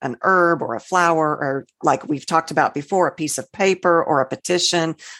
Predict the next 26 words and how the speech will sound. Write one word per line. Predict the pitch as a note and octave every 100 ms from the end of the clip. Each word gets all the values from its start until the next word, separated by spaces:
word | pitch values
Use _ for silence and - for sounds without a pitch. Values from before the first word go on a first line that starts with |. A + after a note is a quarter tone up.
| -
on | D3 C#3+ -
which | D#3 D#3+ D#3+
you've | C#3
written | D#3 D3
your | C#3+ C#3+ C#3 -
desire, | E3 C#3 E3+ E3+ E3+ E3 D#3+
and | - C3+
you | C3+
put | - D#3
it | C#3
in | C#3+
the, | B2 B2+ - _ _ _ _ _ _
the | A#2+
flames | - D#3+ D3+ C#3+ -
to | D3+
send | - C#3+
it | C#3
out | C#3 -
to | -
the | C#3
universe. | D#3 D#3 D#3 D3 - - - - - _
It's | - D3+ -
also | F3+ A#3 G#3+
good | E3+ E3 D#3
for | - F3+ E3 D3+
banishing, | C#3+ D3+ D3+ F3 - F#3+ F#3 F#3